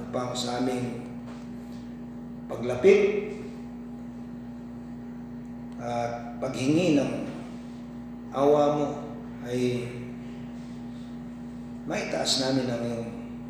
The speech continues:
kaluwalhatian at kami ay maibaba. Karapat dapat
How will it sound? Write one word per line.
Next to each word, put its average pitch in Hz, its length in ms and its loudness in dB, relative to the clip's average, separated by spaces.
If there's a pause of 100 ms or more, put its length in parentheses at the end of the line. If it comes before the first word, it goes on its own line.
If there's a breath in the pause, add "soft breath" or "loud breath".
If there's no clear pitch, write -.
(140)
kaluwalhatian 113 960 0 (640)
at 117 160 -6
kami 120 320 -2
ay 107 140 0 (1400)
maibaba. 117 480 -2 (2500)
Karapat - 480 4
dapat 147 300 8